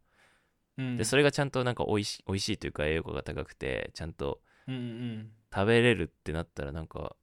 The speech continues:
Speaker 2: めちゃくちゃこうさ、農業のさ、なんか幅が広がるっていうか、要は今までさ、畑ができなかったようなとこにもさ、どんどん畑ができる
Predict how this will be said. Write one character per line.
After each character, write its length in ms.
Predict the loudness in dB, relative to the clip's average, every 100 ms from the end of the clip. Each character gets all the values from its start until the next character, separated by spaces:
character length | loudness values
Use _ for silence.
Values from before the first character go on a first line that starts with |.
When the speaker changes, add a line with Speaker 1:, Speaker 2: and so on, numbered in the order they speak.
| -10
Speaker 2:
め 100 | 0
ち 60 | 0
ゃ 60 |
く 100 | 0
ち 80 | -2
ゃ 80 | -2
こ 220 | 0 0
う 40 |
さ、 320 | 2 4 4 2
農 240 | -2 -4
業 240 | -2 -4 -4
の 80 | -6
さ、 420 | -8 -6 -6 -10 _ _ _ _ _ _ -12
な 60 |
ん 40 | -8
か 260 | -8 -8 -14 _ _ _ _ _ _ _
幅 260 | 0 2
が 100 | 2
広 200 | 2 2
が 80 | 0
る 40 | -2
っ 40 |
て 120 | -6
い 20 |
う 20 | -10
か、 200 | -12 -12 _ _ _ _ _ _ _ _ -2
要 160 | 2
は 100 | 2
今 200 | 4 4
ま 100 | 4
で 120 | 2
さ、 420 | 0 0 0 -4 _ _ _ _ -12
畑 360 | 0 4 6
が 100 | 6 6
で 100 | 4
き 80 | 4
な 100 | 2
か 60 |
っ 40 | -2
た 140 | -4
よ 60 | -4
う 20 |
な 20 |
と 100 | -4
こ 80 | -6
に 80 | -6
も 80 | -8
さ、 160 | -8 -2
ど 100 | -2
ん 80 |
ど 120 | -2 -6
ん 120 | -6
畑 300 | -4 -2 2
が 100 | 2
で 100 | 2
き 140 | -2
る 140 | -6